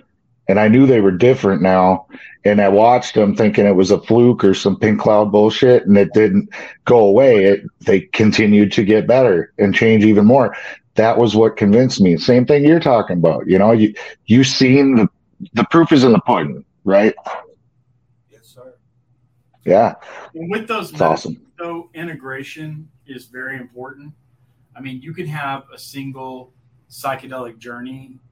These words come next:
Speaker 3: and you can continue to work with, uh, a-, an integrationist years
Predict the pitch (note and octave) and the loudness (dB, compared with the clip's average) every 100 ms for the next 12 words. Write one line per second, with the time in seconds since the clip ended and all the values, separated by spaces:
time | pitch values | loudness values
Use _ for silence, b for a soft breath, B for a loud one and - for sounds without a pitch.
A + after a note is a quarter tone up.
0 | _ C3 B2 A#2+ A#2+ C#3+ D3+ E3 D3+ B2 | _ -20 -18 -16 -16 -16 -16 -18 -16 -18
1 | - C3+ C3+ C3+ B2+ A#2+ A#2 _ - A#2+ | -16 -16 -14 -14 -14 -16 -20 _ -20 -20
2 | A2+ B2 B2 B2 _ _ _ _ _ A#2+ | -16 -16 -16 -20 _ _ _ _ _ -20
3 | A#2+ A#2 A#2+ A2+ A2 G#2+ A2+ A#2+ A#2+ A#2+ | -18 -18 -16 -16 -16 -20 -20 -20 -20 -18
4 | A#2+ A#2+ A2+ A#2+ A#2 A#2 A#2 A2+ - - | -16 -16 -16 -16 -16 -18 -20 -20 -20 -20
5 | _ _ _ _ _ A2+ B2+ D3 C#3+ A2 | _ _ _ _ _ -18 -12 -8 -8 -10
6 | G#2 - - - | -16 -20 -20 -20